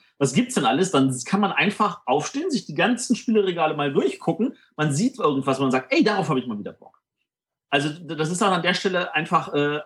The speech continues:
ein einfaches System zu gucken,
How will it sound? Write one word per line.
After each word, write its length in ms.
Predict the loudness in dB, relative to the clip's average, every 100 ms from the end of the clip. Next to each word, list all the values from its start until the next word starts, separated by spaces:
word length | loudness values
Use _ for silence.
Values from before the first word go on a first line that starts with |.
| -10
ein 140 | -6
einfaches 640 | -2 0 0 0 0 -6 -6
System 800 | -6 -4 -6 -4 -2 0 -2 -4
zu 160 | -4
gucken, 440 | -2 -2 -4 -6